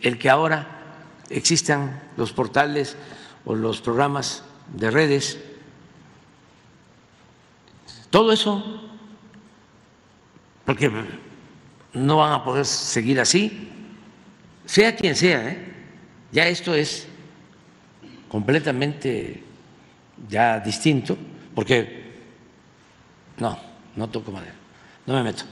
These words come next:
pero en cualquier circunstancia, esto ya se echó a andar y hacia adelante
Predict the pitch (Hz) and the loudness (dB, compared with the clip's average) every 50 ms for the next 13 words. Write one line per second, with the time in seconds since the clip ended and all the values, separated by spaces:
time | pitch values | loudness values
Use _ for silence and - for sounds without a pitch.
0 | - - - - - 110 135 - - - - 214 - 247 240 - - 247 - - | -20 -20 -12 -4 0 0 0 0 -2 -8 -12 -8 -6 -6 -6 -6 -8 -10 -10 -10
1 | - - - - - - 175 185 185 - 185 180 165 - - 254 247 - 247 - | -12 -14 -12 -10 -2 2 2 4 4 6 4 4 4 4 2 2 4 2 2 4
2 | - 185 165 - 160 151 139 175 233 226 - - - - - - - - - - | 4 2 4 4 2 2 2 0 -2 -4 -6 -12 -16 -16 -16 -18 -18 -20 -20 -20
3 | - - - - - - - - - - - - - - - - - - - - | -20 -20 -20 -20 -20 -20 -18 -18 -16 -16 -16 -16 -16 -16 -16 -16 -18 -18 -20 -20
4 | - - - - 185 185 - - 190 196 180 - - - - - - - - - | -16 -4 2 2 2 2 4 2 0 0 0 -4 -10 -16 -16 -18 -20 -20 -20 -20
5 | - - - 117 165 165 - 160 - 170 165 151 143 147 151 135 110 - - - | -20 -12 -4 -2 0 0 0 0 2 2 2 2 2 2 2 0 -2 -8 -14 -16
6 | - - - - - - - - - - - - - - - _ - - - - | -18 -18 -20 -20 -20 -20 -20 -20 -20 -20 -20 -20 -20 -20 -20 _ -20 -20 -20 -20
7 | _ _ _ - - _ _ _ _ _ _ _ _ _ _ _ _ _ _ _ | _ _ _ -20 -20 _ _ _ _ _ _ _ _ _ _ _ _ _ _ _
8 | _ _ _ _ _ _ _ _ _ _ _ - - 135 143 135 - 147 135 139 | _ _ _ _ _ _ _ _ _ _ _ -4 2 2 2 2 2 0 0 2
9 | 139 147 151 160 156 - 180 185 | 2 2 0 0 0 -2 -2 -2